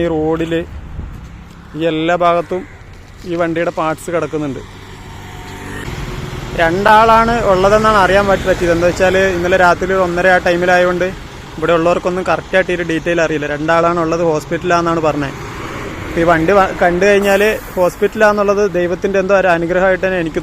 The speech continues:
തോന്നുന്നത്. കാരണം ഈ വണ്ടി അതുപോലെ ഫുള്ളായിട്ട് പോയിട്ടുണ്ട്. അപ്പോൾ നമ്മൾ ഇതേപോലത്തെ ഒരു വീഡിയോ ചെയ്യുന്നത് എന്തിനാണെന്ന് വെച്ച് കഴിഞ്ഞാൽ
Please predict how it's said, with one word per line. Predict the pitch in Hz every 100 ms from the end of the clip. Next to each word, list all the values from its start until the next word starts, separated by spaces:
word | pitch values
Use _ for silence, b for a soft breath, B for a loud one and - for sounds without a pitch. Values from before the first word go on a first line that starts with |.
| 151
തോന്നുന്നത്. | 147 147 147
കാരണം | 151 170
ഈ | 160
വണ്ടി | 156 175
അതുപോലെ | 160 165 180 196 196
ഫുള്ളായിട്ട് | 175 180 190 190 175
പോയിട്ടുണ്ട്. | 165 156 131 - - - - - -
അപ്പോൾ | - 220
നമ്മൾ | 214 233
ഇതേപോലത്തെ | 190 214 240 233
ഒരു | 254 220
വീഡിയോ | 208 226 233
ചെയ്യുന്നത് | 202 220 220
എന്തിനാണെന്ന് | 214 220 220 214
വെച്ച് | 220
കഴിഞ്ഞാൽ | 208 208